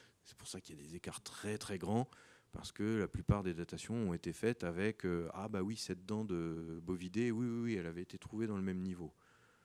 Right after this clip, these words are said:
Et bon, après, on n'en sort jamais de ces discussions-là. Euh, et puis, pour les sites anciens, euh,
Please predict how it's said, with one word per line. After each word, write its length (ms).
Et 60
bon, 200
après, 220
on 100
n'en 120
sort 200
jamais 280
de 20
ces 140
discussions-là. 640
Euh, 420
et 80
puis, 320
pour 400
les 160
sites 600
anciens, 680
euh, 240